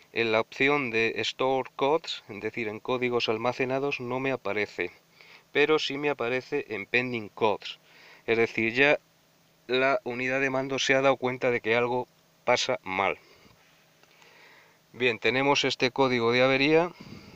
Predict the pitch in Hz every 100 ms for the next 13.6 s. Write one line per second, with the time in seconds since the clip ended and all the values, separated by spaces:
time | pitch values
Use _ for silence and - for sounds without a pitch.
0 | - 117 127 - 113 127 139 160 185 -
1 | - - - - - - _ _ _ _
2 | - _ _ _ _ _ _ _ _ 110
3 | 113 110 135 123 107 101 - - _ _
4 | - 110 - 127 - 104 104 107 120 -
5 | 170 196 - _ _ _ _ _ _ _
6 | _ _ _ _ _ _ _ _ - _
7 | _ _ _ _ _ _ _ _ _ _
8 | _ _ _ _ _ _ _ _ _ _
9 | _ _ _ _ - - - _ _ 98
10 | 101 - 131 139 165 175 - _ _ _
11 | _ _ _ _ _ _ _ _ _ _
12 | _ _ _ _ _ - - - - -
13 | 123 117 - 113 127 127